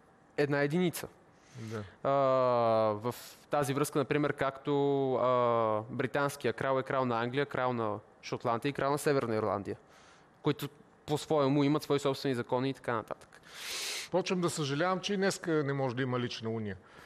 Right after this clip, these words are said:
Speaker 2: Да речеме,
Speaker 1: <laughs>
Speaker 2: нашия премиер се жени за н-, някоя богата премиерка на някоя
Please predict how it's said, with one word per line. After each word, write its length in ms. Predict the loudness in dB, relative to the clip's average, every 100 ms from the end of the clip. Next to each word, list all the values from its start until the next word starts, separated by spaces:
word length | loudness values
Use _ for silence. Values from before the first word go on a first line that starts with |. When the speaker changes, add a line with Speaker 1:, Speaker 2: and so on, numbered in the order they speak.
| -4 -2 0 0
Speaker 2:
Да 60 | 0
речеме, 340 | 0 2 2
Speaker 1:
<laughs> 0 |
Speaker 2:
нашия 360 | 2 -2 -2 -4
премиер 400 | -2 -2 0 -2
се 160 | -4
жени 280 | -4 -2 -2
за 200 | -2 -2
н-, 260 | -2 -6 -8 -14 -20 -20 -20 -20 -6
някоя 360 | -4 -2 -2 -2 -4 -18 -20 -12 -6
богата 360 | -2 -2 -2
премиерка 540 | -6 -4 -2 -2 -4 -6
на 160 | -6 -6 -10 -12 -14 -12
някоя 300 | -12 -6 -6